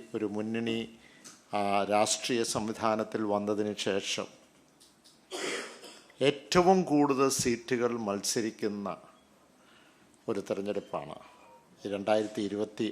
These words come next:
അഞ്ചിലെ തദ്ദേശ സ്വയംഭരണ തെരഞ്ഞെടുപ്പ്. അപ്പോൾ സീറ്റുകളുടെ കാര്യത്തിൽ ചരിത്രം അല്ലെങ്കിൽ റെക്കോർഡിട്ട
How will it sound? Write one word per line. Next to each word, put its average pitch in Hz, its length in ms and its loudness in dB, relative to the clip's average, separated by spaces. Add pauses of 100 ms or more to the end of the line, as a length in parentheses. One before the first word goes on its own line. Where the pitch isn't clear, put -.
(140)
അഞ്ചിലെ 101 420 -6 (160)
തദ്ദേശ 98 280 -2 (140)
സ്വയംഭരണ 92 460 -6
തെരഞ്ഞെടുപ്പ്. 80 480 -8 (2000)
അപ്പോൾ 131 240 8 (2250)
സീറ്റുകളുടെ 165 640 8 (120)
കാര്യത്തിൽ 135 480 8 (800)
ചരിത്രം 117 560 2 (540)
അല്ലെങ്കിൽ 113 420 0 (640)
റെക്കോർഡിട്ട 113 680 2